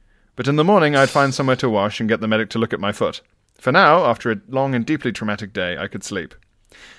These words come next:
It was around five minutes later that I realized I hadn't even done my own shit. <laughs>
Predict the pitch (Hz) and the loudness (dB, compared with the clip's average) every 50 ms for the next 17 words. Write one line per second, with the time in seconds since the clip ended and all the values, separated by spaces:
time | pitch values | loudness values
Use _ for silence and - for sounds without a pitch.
0 | _ _ _ _ _ _ - 127 127 139 127 143 147 151 151 143 - - 202 233 | _ _ _ _ _ _ -2 0 2 2 4 4 4 4 2 2 0 2 2 2
1 | 226 170 175 170 170 156 - 156 131 117 107 - 95 95 95 95 110 - 127 120 | 2 2 0 0 -2 -2 0 2 2 2 2 0 -4 -4 -4 -4 -2 0 0 2
2 | 120 135 139 131 131 127 127 123 - - _ - 117 120 - - - - 160 160 | 4 4 4 4 4 2 2 0 -4 -8 _ -6 -6 -6 -6 -8 -8 -4 -4 -4
3 | 151 165 180 156 156 143 139 135 131 139 135 127 104 139 135 123 107 98 98 98 | -2 -2 -4 -2 0 0 0 0 0 -2 -2 0 2 4 4 4 4 2 0 0
4 | 104 113 113 117 117 113 110 113 - - 113 101 - - - - _ _ _ _ | 2 4 4 4 4 2 0 -2 -4 -2 -2 -2 -4 -6 -12 -16 _ _ _ _
5 | _ _ _ _ _ _ - - - - - - - - 277 196 - - - | _ _ _ _ _ _ 2 6 8 8 10 10 10 10 8 8 6 2 -2